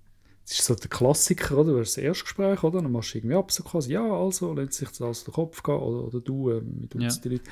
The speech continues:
Speaker 1: Meld dich doch, ähm, in zwei Tagen bei uns, wenn du weiterhin interessiert bist. Und wir haben dann wirklich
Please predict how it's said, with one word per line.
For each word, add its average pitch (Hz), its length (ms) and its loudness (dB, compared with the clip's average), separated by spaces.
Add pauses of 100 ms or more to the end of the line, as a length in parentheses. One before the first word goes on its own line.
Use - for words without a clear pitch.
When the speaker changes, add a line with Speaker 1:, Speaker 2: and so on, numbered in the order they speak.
(640)
Speaker 1:
Meld 117 340 4
dich 147 80 4
doch, 131 340 6
ähm, 120 500 2 (680)
in - 100 -12
zwei 117 240 4
Tagen 107 420 0
bei 107 120 0
uns, 92 360 -2 (220)
wenn 110 140 -6
du - 20 -8
weiterhin 107 240 0
interessiert 104 640 -4
bist. - 240 -6 (1000)
Und 135 160 -4
wir 131 200 4
haben 127 100 2
dann 120 160 4
wirklich 127 320 -2